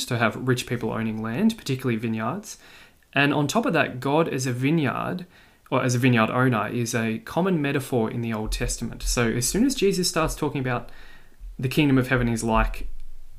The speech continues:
and then he mentions a vineyard, probably to his hearers it would have recalled, particularly those passages in Isaiah, where God himself is depicted as the vineyard owner,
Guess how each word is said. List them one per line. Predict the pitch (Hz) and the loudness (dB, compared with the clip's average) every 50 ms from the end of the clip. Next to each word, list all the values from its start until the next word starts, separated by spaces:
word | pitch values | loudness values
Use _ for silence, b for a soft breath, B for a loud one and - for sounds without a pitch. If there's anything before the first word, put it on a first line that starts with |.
| - - - | -12 -6 -4
and | 120 117 | -2 0
then | 113 113 | 2 2
he | 110 | 2
mentions | 110 113 113 110 - 123 107 | 0 0 -2 -2 -2 -2 -2
a | 110 | -2
vineyard, | 110 123 131 147 135 110 - 55 120 127 127 B B B B B _ | 0 0 2 2 2 0 -2 -2 -4 -6 -8 B B B B B _
probably | - - 180 185 214 185 175 165 | 2 4 4 4 6 4 4 2
to | 143 127 147 135 | 2 2 0 0
his | 127 135 127 - | 0 0 0 -2
hearers | - 139 123 113 107 104 107 | -2 -2 0 0 0 -2 -4
it | 123 - | -4 -2
would | 117 123 120 | -2 -2 -2
have | 110 107 | -2 -2
recalled, | 107 107 - - 160 165 135 117 117 151 196 - B B B B B B B - | -4 -4 -2 0 0 0 0 0 -2 -2 -4 -4 B B B B B B B -6
particularly | 135 139 139 - 135 135 127 | -4 -4 -2 0 2 4 4
those | 117 113 113 113 | 4 4 2 2
passages | - 127 120 - 139 120 127 120 113 123 | 0 -2 -2 -2 -2 -2 -2 -2 -2 -4
in | 104 127 127 | -4 -4 -4
Isaiah, | 127 123 110 107 104 - 127 117 117 113 104 - 117 165 175 175 B B B B B B B | -2 -2 -4 -4 -2 0 2 2 4 2 2 0 -2 -4 -4 -6 B B B B B B B
where | - 131 117 120 117 113 113 | -6 0 2 4 4 4 2
God | 117 113 - 139 135 135 120 | 0 2 4 6 6 6 6
himself | 131 127 120 - - 170 156 - 117 | 4 2 2 2 2 2 2 2 0
is | 110 - | -2 -2
depicted | - 120 120 127 123 - 117 113 | -4 -4 -2 -2 -2 -2 -4 -4
as | 110 - | -4 -4
the | 123 | -4
vineyard | 110 117 113 113 110 107 107 104 | -2 0 0 2 2 0 0 -2
owner, | 110 107 104 107 139 220 240 | -4 -4 -4 -4 -2 -4 -4